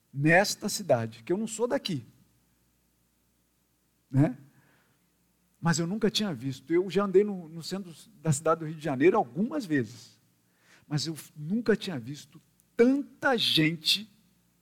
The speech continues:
numa fila por uma quentinha. Nunca tinha visto tanta gente no meio dessa pandemia. Então,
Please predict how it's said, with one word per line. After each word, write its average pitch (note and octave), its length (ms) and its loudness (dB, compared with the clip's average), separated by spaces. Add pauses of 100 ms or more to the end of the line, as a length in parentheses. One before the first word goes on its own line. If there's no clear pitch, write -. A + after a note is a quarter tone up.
(360)
numa E3+ 320 -2
fila F#3 540 -2 (760)
por E3 140 -2
uma E3 140 -6
quentinha. C#3+ 500 -8 (2000)
Nunca B3 340 8
tinha A#3+ 160 0
visto G3 260 -4
tanta B3+ 260 -2
gente C#3 340 -8 (320)
no F3+ 140 0
meio E3 220 6
dessa F3 240 -2
pandemia. G#3+ 520 -6 (2250)
Então, A#3+ 520 6